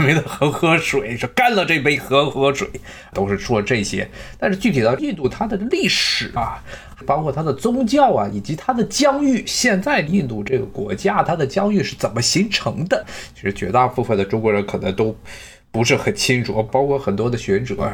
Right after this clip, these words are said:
如果不是专门对南亚地区啊的历史有研究的话，很有可能经常会走一些弯路。我记得最出名的一个啊，余秋雨就写了《文化苦旅》啊，著名的文学评论家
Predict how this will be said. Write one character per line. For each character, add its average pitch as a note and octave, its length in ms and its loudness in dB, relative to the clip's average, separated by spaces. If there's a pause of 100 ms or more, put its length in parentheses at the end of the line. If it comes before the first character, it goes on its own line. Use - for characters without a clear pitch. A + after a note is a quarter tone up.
(120)
如 G#2+ 100 -8
果 C#3 180 -2
不 - 200 -2
是 B2 100 0
专 A3+ 260 2
门 C3 200 2
对 G#2+ 100 2
南 F#2+ 300 -2
亚 C3 160 0
地 A2 180 2
区 E3 420 -4
啊 G#2 120 -10
的 - 120 -2
历 A#2+ 140 0
史 G2 160 -6
有 - 100 -2
研 G#2+ 280 -2
究 G#3+ 160 0
的 G3+ 100 2
话， G2+ 260 0 (320)
很 G#2+ 140 2
有 A2+ 140 2
可 - 160 -6
能 F#2 120 -2
经 B2+ 140 0
常 A2 160 0
会 A2 180 2
走 G2 220 -4
一 F#2 40 -12
些 - 160 -2
弯 G#2 260 2
路。 A#2+ 120 -2 (380)
我 A#2 80 2
记 D3+ 180 0
得 A#2+ 880 2
最 C3 320 0
出 F3+ 160 2
名 C3+ 220 4
的 D#3+ 100 6
一 A2+ 160 2
个 A2+ 460 2 (420)
啊， A#2 80 0
余 C#3+ 140 4
秋 A3 300 2
雨 G#2 280 0
就 G2 140 -2
写 G2 300 -2
了 F#2 140 0
《文 A#2+ 200 2
化 E3+ 160 2
苦 E3+ 240 0
旅》 C#3+ 240 4 (100)
啊， A#2 200 2
著 A#2+ 240 0
名 A2 180 -8
的 B2+ 160 0 (160)
文 C3 180 2
学 C#3 160 2
评 A#2 220 0
论 A#2 140 0
家 G2 200 0